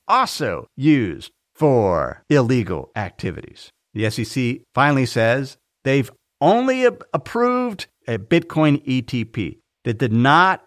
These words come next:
approve or endorse Bitcoin, and that investors should remain cautious about the myriad risk associated with Bitcoin and products whose value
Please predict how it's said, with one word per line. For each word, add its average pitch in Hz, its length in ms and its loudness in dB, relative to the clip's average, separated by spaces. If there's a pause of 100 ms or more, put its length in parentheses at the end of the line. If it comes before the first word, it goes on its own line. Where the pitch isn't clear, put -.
approve 135 760 -2
or 113 160 0
endorse 101 480 -2
Bitcoin, 165 720 0 (260)
and 104 140 -2
that 95 80 -2
investors 127 640 -2 (140)
should 98 220 -6
remain 90 280 -2
cautious 165 560 0
about 107 280 -2
the 95 100 -6
myriad 131 380 2
risk 113 280 -2
associated 117 560 -2
with 101 220 -4
Bitcoin 110 580 0 (260)
and 104 160 -4
products 110 380 0
whose 101 140 -4
value 98 560 2